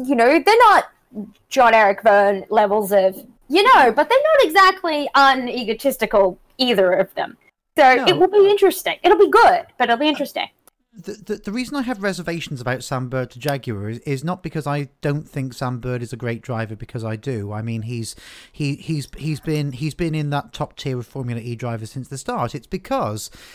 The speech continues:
Speaker 2: okay, uh, when, when you have an individual who's been very strongly associated with a particular working environment and with a particular team in sports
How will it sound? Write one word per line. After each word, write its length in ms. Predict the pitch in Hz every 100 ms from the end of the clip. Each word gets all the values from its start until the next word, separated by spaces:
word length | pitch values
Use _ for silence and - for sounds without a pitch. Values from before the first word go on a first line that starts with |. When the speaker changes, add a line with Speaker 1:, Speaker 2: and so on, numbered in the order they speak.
| - _ _ _ _ _ _ _ _ _ _ _ _ -
Speaker 2:
okay, 340 | 190 127 127 -
uh, 80 | 180
when, 520 | - 175 247 285 208
when 200 | 226 277
you 160 | 302 262
have 400 | 214 214 190 -
an 140 | 170
individual 760 | 175 165 160 165 151 143 143 135
who's 360 | 147 147 139
been 580 | - 151 147 143 143 147
very 300 | 139 196 214
strongly 540 | 185 - 202 185 180 165
associated 880 | - 165 151 - 131 113 - 120
with 180 | 123 123
a 20 |
particular 480 | - 139 147 - 139
working 400 | 131 135 123 127
environment 640 | 113 107 107 104 104 104 120
and 100 | 113
with 140 | 123
a 60 | 120
particular 420 | - 131 123 123
team 540 | - 151 127 101 98 120
in 140 | 120
sports 640 | - - 127 101 101 -